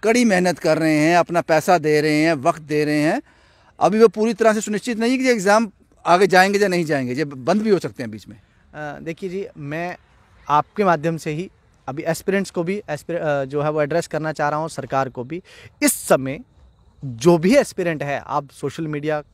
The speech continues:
Speaker 2: कोई भी प्लेटफॉर्म उठा के देखिए, बेशक वो परीक्षा दे रहा है, लेकिन वो ये कह रहा है कि हमारे ऊपर दबाव बनाया जा रहा है।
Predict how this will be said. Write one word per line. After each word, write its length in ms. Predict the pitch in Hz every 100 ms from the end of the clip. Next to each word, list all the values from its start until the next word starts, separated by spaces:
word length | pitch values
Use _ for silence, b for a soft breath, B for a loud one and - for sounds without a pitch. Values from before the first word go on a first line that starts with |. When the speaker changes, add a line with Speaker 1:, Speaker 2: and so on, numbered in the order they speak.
| -
Speaker 2:
कोई 180 | 277 285
भी 100 | 254
प्लेटफॉर्म 420 | 170 156 156 151
उठा 200 | 143 127
के 100 | 135
देखिए, 380 | 123 110 139 214 b b b 127
बेशक 360 | 139 175 262 294
वो 120 | 269
परीक्षा 340 | 214 - 175
दे 140 | 151 151
रहा 120 | 147
है, 60 |
लेकिन 200 | 170 180
वो 100 | 185
ये 120 | 190 196
कह 180 | 170
रहा 100 | 147
है 60 | 160
कि 140 | 214
हमारे 420 | 135 143 160 185 202
ऊपर 200 | - 196
दबाव 320 | 151 156 180
बनाया 340 | 151 127 110
जा 120 | 101
रहा 120 | 90
है। 100 | 76